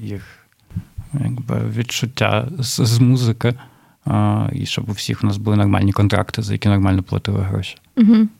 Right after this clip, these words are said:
Speaker 2: Ну, вот, мне кажется, снова как бы входит тема, а мигранты, им уже тяжелее найти однодумцев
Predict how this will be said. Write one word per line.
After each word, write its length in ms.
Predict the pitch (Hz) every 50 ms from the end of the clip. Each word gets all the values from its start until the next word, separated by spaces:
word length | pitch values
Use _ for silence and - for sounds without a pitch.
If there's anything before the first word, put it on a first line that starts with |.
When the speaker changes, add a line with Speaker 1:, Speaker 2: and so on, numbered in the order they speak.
| _ - - _ -
Speaker 2:
Ну, 220 | 220 220 220 214 214
вот, 220 | 214 220 214 -
мне 260 | - 170 190 208 208 202
кажется, 280 | 220 220 - - -
снова 380 | 196 - 226 214 208 208 202 196
как 180 | - 202 - 202
бы 160 | 202 202 196
входит 500 | 185 - - - - 202 202 196 196 196
тема, 480 | - - 202 190 190 190 185 185 180 180 - - - - - _ _ _ -
а 140 | - 185 185
мигранты, 720 | 185 185 185 190 190 190 202 190 185 180 190 180 - 208
им 100 | 196 185
уже 240 | 185 180 - 196 175 175 _ -
тяжелее 640 | - - 180 180 190 190 196 254 320 330 254 233 226 - _ _ _ _ -
найти 680 | 214 208 202 202 208 196 202 - 202 208 196 202 202 202 - _ _ -
однодумцев 800 | 233 - 143 185 185 196 190 190 196 185 196 196 - 196 196